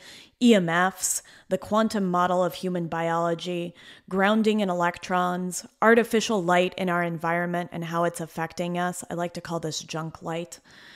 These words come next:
And really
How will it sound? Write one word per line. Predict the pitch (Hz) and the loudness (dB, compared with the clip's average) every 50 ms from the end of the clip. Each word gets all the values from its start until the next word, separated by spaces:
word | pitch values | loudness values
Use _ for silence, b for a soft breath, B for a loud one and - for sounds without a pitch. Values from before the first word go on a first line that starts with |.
| B B B B B B B B B B _ - | B B B B B B B B B B _ 0
And | 202 202 202 196 202 202 190 - - _ _ _ B B B B B B B B B B B B B _ _ _ _ _ _ _ _ _ _ _ | 2 4 4 4 4 2 0 -4 -6 _ _ _ B B B B B B B B B B B B B _ _ _ _ _ _ _ _ _ _ _
really | 233 233 294 392 508 605 494 | -4 -2 0 2 4 2 2